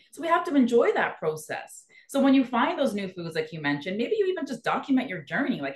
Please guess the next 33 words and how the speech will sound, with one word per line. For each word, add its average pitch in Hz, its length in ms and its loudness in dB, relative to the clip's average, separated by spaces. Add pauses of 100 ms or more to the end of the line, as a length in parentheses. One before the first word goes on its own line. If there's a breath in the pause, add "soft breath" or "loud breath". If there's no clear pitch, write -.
(160)
"Hey, 269 260 2
you 214 120 -4
know 220 80 0
what? 220 160 0
I'm 220 180 0
gonna 240 160 -2
be 214 120 -8
trying 196 520 -4
rutabaga 170 500 -2
today. 123 220 -8 (100)
So 165 200 -6
I'm 175 100 -2
gonna, 170 180 -2
you 151 100 -8
know, 131 140 -6 (320)
I'm 156 60 -10
gonna 147 160 -6
document 233 420 0
my 240 120 0
journey. 220 520 0 (200)
These 247 160 -2
are 240 60 4
what 233 140 4
I'm 220 100 4
making 208 300 0
with 196 100 -4
the 180 120 -6
rutabaga." 151 560 -4
Even 349 220 0
if 269 140 0
it 226 60 -4
doesn't 233 280 0
turn 202 280 -4